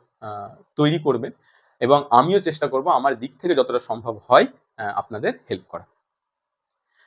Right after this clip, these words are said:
যদি এই ক্লাসটা এফেক্টিভ মনে হয়, তাহলে অবশ্যই নিচে কমেন্ট সেকশনে জানান, তাতে করে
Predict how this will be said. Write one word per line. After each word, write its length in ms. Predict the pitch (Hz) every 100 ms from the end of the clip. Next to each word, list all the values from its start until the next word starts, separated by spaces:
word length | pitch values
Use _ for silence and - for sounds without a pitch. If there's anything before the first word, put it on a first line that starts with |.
| _ _ 113
যদি 440 | 180 202 190 - _ _ _ _ _ _
এই 80 | 123
ক্লাসটা 580 | 120 - 127 147 - 131 113
এফেক্টিভ 460 | - 175 175 180
মনে 240 | 127 110 104
হয়, 160 | 147 -
তাহলে 160 | 147 143
অবশ্যই 400 | 113 143 - 165
নিচে 180 | 127
কমেন্ট 300 | 135 113 113
সেকশনে 320 | 113 113 123 107
জানান, 220 | - 120
তাতে 220 | 127 170
করে 240 | 202 151